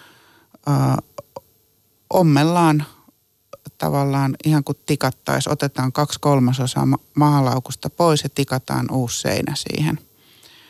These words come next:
Uusi mahalaukku, mahalaukun seinä. Ja mahalaukku jää sitten yksi kolmasosan kokoiseksi siitä, mitä se on ollut ennen. Ja se on sellainen, jossa sit edelleen, kun se on tehty, niin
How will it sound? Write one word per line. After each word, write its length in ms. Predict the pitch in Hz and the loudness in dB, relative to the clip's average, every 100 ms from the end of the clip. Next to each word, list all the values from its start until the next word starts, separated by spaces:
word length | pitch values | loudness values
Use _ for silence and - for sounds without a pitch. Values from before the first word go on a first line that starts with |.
| _ _ - | _ _ -2
Uusi 220 | 156 151 | 0 2
mahalaukku, 640 | 147 139 135 139 139 - - - _ | 2 2 2 2 -2 -2 -6 -6 _
mahalaukun 640 | 151 147 143 131 131 156 | 2 4 4 2 0 -2
seinä. 380 | 135 151 143 - 160 _ _ _ _ _ _ _ - | -2 0 0 -2 -4 _ _ _ _ _ _ _ -4
Ja 340 | 143 135 - - _ _ | 0 0 0 -4 _ _
mahalaukku 600 | 156 147 139 127 - - | 2 2 2 0 -2 0
jää 200 | 143 127 | 2 2
sitten 480 | - 143 - 139 139 _ _ _ | 0 -4 -2 -2 -2 _ _ _
yksi 200 | 151 - - | -4 -4 0
kolmasosan 720 | 135 131 123 147 - - 156 | 2 4 4 2 -2 -2 -2
kokoiseksi 680 | - - - - - - 165 - _ - | -2 -2 -4 -4 -6 -6 -6 -8 _ -12
siitä, 320 | - 147 - | -4 -4 -2
mitä 260 | 170 165 156 | -4 -2 -2
se 140 | - | 0
on 80 | 82 | 0
ollut 280 | 78 78 - | 2 2 2
ennen. 360 | 143 143 165 - _ _ - - - - _ _ _ | 2 2 0 -6 _ _ -20 -20 -20 -20 _ _ _
Ja 80 | 156 | -2
se 140 | 151 180 | 2 4
on 100 | 165 | 4
sellainen, 580 | 160 151 139 135 135 131 - | 4 4 4 4 2 0 -2
jossa 540 | 151 139 - 139 - - | 0 0 0 0 0 -6
sit 200 | - 143 - | -4 -4 0
edelleen, 540 | 143 135 135 131 127 - _ _ _ _ _ _ _ _ - 139 | 0 2 2 2 0 -2 _ _ _ _ _ _ _ _ -8 -6
kun 120 | - 143 | -4 0
se 80 | |
on 140 | 143 131 | 2 2
tehty, 360 | 135 131 - | 2 0 2
niin 340 | 147 143 143 | 2 2 2